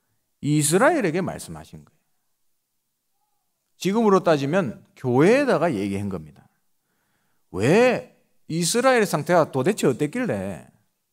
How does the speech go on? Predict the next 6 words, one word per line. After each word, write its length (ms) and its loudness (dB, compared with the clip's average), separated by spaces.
우상 420 0
숭배를 380 -4
하지 200 -8
말라고 300 -8
합니까? 300 -14
선택받은 800 -2